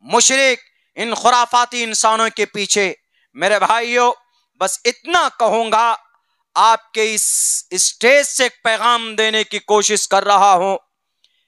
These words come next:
कि अपने अखलाक को बुलंद कीजिए, अपने आप को जलील मत कीजिए, आने वाले मेहमान का सम्मान कीजिए।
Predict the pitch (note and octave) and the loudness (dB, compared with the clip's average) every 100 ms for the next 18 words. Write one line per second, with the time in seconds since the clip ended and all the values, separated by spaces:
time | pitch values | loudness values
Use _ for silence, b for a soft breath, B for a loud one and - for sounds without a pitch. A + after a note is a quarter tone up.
0 | _ G#3 G#3 G3+ G#3 F#3 F3+ F3+ F#3 G#3+ | _ -2 0 -6 -2 -2 -2 0 4 6
1 | A3+ A3 _ G#3 F3+ F3 D#3+ C#3+ C#3+ A#2+ | 4 2 _ -2 0 -2 -2 -8 -16 -16
2 | - - _ _ _ _ _ _ _ _ | -18 -20 _ _ _ _ _ _ _ _
3 | - E3 G#3 G#3 A3 B3 B3 _ C4 C4 | -6 -6 -2 2 4 2 0 _ 4 4
4 | B3 - _ _ _ _ _ _ _ _ | 2 -6 _ _ _ _ _ _ _ _
5 | _ - F3+ G#3 D4 D#4 C#4 A#3+ G#3+ - | _ -8 -2 0 2 0 0 -2 -4 -8
6 | D#3 - - _ _ F3+ A#3+ C4 B3 A#3+ | -12 -12 -20 _ _ -2 0 0 0 0
7 | A#3+ A3 A3 G#3 A#3+ A3+ - G#3+ - F#3+ | -2 -4 -6 -2 0 0 -2 -4 -2 -4
8 | F3 F3+ C#4+ B3+ G#3 D#3 B2+ F#2+ - | -2 0 0 -2 -8 -14 -16 -18 -20